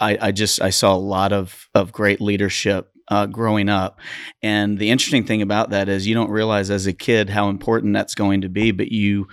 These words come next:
you start to look at, well, what do, wh-, what do I wanna do when I grow up? And I remember, um, as early as high school thinking, you know, I want to be in leadership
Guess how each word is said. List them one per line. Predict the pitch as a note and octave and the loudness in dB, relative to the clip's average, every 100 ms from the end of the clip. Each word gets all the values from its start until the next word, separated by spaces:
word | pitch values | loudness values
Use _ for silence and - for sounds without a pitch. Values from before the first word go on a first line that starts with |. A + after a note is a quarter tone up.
| - - - - | -16 -20 -20 -4
you | A2 | -2
start | - A2+ - | 4 2 2
to | G#2 | -2
look | A2 A2 | -2 0
at, | G#2 | -2
well, | G2+ | 0
what | A2 | -2
do, | A#2 | -2
wh-, | G#2+ G#2+ A2 - - | -2 -2 -4 -4 -8
what | A2+ | -4
do | B2 G#2+ | -2 0
I | A2 | 2
wanna | A#2 G#2+ G2 | 2 -2 -2
do | G2 G2 | -2 0
when | G2 | 0
I | G#2 A2 | 2 2
grow | G#2 G2+ | 0 -2
up? | G2 G2+ - | 0 0 0
And | F#2+ G2 | -2 -2
I | G#2 A2 | -2 0
remember, | A2+ A2 A2 G#2+ G#2+ G#2 - _ | 0 0 0 0 0 -2 -8 _
um, | G#2+ G#2 G2+ G2+ A#2 - - _ _ _ | -2 0 -2 -4 -8 -12 -18 _ _ _
as | - G#2+ | -2 0
early | A2+ A#2 A#2+ A2 | 0 0 0 0
as | G2+ F#2+ | 0 -4
high | - E3 | -2 0
school | - - G2+ | 0 -2 -2
thinking, | F#2 G#2+ G#2 - G2+ G2 - - - | -2 0 0 0 0 -2 -6 -18 -6
you | - | -2
know, | A2 - | -2 -2
I | A2+ | 0
want | C#3+ C3 B2+ - - | 0 0 -2 -4 -4
to | A2+ G#2 G2 | 0 0 0
be | F#2 A2+ A#2+ | -2 0 2
in | A2 G2+ | 0 -2
leadership | G2+ G2+ - - G2+ G2 - | 0 0 0 0 0 0 -6